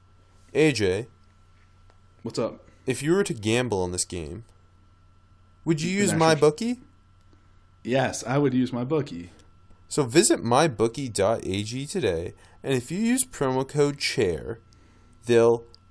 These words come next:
Speaker 1: double your first deposit. Not
Speaker 2: What?
Speaker 1: triple. Not triple, that's too much. Not,
Speaker 2: Okay.
Speaker 1: not single, h-, or half it, but double,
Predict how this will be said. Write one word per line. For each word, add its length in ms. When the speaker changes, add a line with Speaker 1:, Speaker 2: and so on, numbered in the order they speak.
Speaker 1:
double 500
your 160
first 320
deposit. 500
Not 220
Speaker 2:
What? 80
Speaker 1:
triple. 500
Not 200
triple, 320
that's 160
too 140
much. 420
Not, 200
Speaker 2:
Okay. 220
Speaker 1:
not 320
single, 640
h-, 100
or 120
half 340
it, 240
but 380
double, 580